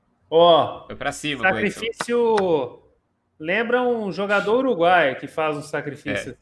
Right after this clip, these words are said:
Speaker 2: ixi, cavalo G quatro, que tá levando ataque é o branco, né? <laughs>
Speaker 1: É, não sei mesmo, hein? Cavalo G quatro é uma bomba, hein?
Speaker 2: Tem nada, né?
Speaker 1: Ah,
Speaker 2: Sim.
Speaker 1: mas é mesmo, hein? Fazer uma copa, né? Mas qual, como que você acha que poderia fazer? Eu pedi pro pessoal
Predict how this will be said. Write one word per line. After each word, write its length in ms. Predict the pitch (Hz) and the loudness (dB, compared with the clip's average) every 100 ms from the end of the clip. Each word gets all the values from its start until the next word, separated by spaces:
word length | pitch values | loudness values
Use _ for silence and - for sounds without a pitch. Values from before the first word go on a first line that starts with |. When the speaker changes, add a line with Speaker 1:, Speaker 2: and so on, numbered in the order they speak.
| _ | _
Speaker 2:
ixi, 200 | - - | -18 -12
cavalo 280 | 101 110 113 | -4 -4 -2
G 160 | 113 | -6
quatro, 380 | - 110 123 - | -2 -2 -2 -4
que 100 | - | -10
tá 100 | - | -4
levando 200 | 147 139 | -4 -2
ataque 300 | 143 151 143 233 | -2 -4 -4 -6
é 20 | |
o 40 | |
branco, 380 | 226 151 131 107 | -6 -6 -6 -10
né? 100 | 110 | -14
<laughs> 520 | - - - - 110 | -16 -20 -20 -20 -10
Speaker 1:
É, 320 | 180 202 202 196 | 2 4 4 2
não 160 | 208 | -2
sei 200 | 220 208 | -2 -4
mesmo, 280 | 196 196 175 | -2 -2 -4
hein? 60 | 196 | -4
Cavalo 280 | 175 165 165 | -2 -2 -2
G 120 | 156 | -2
quatro 280 | 156 165 220 | -4 -4 -6
é 40 | |
uma 40 | 175 | -4
bomba, 340 | 147 160 139 143 | -2 -2 -2 -8
hein? 80 | |
Speaker 2:
Tem 120 | 165 117 | -10 -12
nada, 340 | 113 104 101 | -14 -14 -14
né? 180 | 104 113 | -16 0
Speaker 1:
Ah, 60 | 294 | 6
Speaker 2:
Sim. 20 | |
Speaker 1:
mas 200 | 294 285 | 6 6
é 80 | 349 | 4
mesmo, 340 | 370 320 269 | 6 6 4
hein? 60 | 269 | 2
Fazer 320 | 254 226 240 | 4 4 4
uma 280 | 247 240 214 | 0 -2 -4
copa, 560 | - 190 240 240 180 | -2 2 2 2 -2
né? 180 | 165 202 | -4 -4
Mas 180 | 226 247 | -4 -2
qual, 180 | - 285 | 2 2
como 240 | 285 294 - | 2 -2 -4
que 60 | |
você 120 | - | 2
acha 260 | 220 185 190 | 4 4 0
que 80 | - | -4
poderia 400 | 190 180 175 175 | -4 -2 -2 -2
fazer? 400 | 175 160 143 156 | 0 -2 -2 0
Eu 120 | 220 | 2
pedi 300 | 262 302 277 | 4 4 4
pro 160 | 277 233 | 0 0
pessoal 720 | 208 180 190 180 156 127 - | 0 0 2 4 2 0 -8